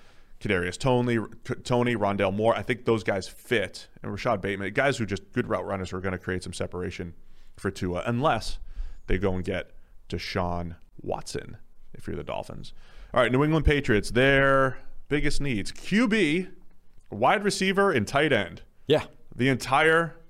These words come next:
Speaker 1: passing attack
Speaker 2: Yeah.
Speaker 1: needs help.
Speaker 2: The Q B and the guy he needs to throw to.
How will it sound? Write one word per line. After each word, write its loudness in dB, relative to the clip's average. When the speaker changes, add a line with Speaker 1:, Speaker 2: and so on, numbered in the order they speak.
Speaker 1:
passing -2
attack -10
Speaker 2:
Yeah. 0
Speaker 1:
needs -4
help. -10
Speaker 2:
The -6
Q 4
B 6
and -2
the -4
guy 6
he 2
needs 0
to -12
throw 4
to. -10